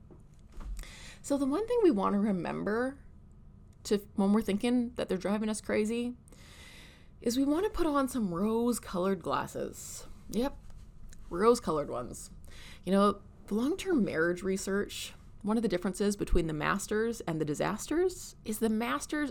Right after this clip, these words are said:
are great at putting on their rose-colored glasses and choosing to see what is right, not just what is wrong.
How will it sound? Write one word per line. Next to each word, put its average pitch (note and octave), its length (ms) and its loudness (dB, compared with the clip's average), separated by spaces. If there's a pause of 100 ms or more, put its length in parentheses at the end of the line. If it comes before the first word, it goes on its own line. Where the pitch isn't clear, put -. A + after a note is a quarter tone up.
are F#3+ 80 -4
great F#3+ 500 0
at - 160 -6
putting C4 380 -2
on C#4 120 -2
their C4 100 -2
rose-colored G3+ 560 2
glasses D#3+ 500 -2 (420)
and A3 160 2
choosing C4 1160 2 (120)
to A3 140 -2
see A#3 400 0
what F3 200 -2
is - 180 -4
right, G3+ 500 -2 (480)
not F3+ 540 -2
just F#3+ 340 -2
what D#3 160 -2
is D#3 160 -4
wrong. D3 460 -2